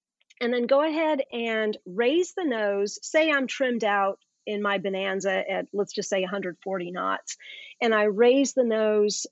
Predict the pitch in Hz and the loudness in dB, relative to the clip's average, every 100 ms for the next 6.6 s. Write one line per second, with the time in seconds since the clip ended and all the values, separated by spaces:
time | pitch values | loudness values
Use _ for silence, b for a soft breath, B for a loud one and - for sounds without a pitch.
0 | - 214 196 - 240 220 214 214 196 202 | -4 -4 -2 2 4 4 4 2 0 -2
1 | - 233 208 202 185 - 226 226 208 196 | -2 0 2 2 0 -2 -2 0 0 -2
2 | - - 196 190 180 180 180 - - b | -6 -8 -6 -4 -2 -2 -4 -8 -14 b
3 | b b _ 226 214 214 214 359 403 440 | b b _ 0 2 2 2 4 4 2
4 | - 302 233 226 - 233 220 214 202 - | 0 0 4 2 2 2 4 2 0 -4
5 | 233 - 190 170 175 180 - b b _ | -4 -2 0 0 -2 -4 -10 b b _
6 | - 220 202 196 196 196 | -2 0 2 2 0 -2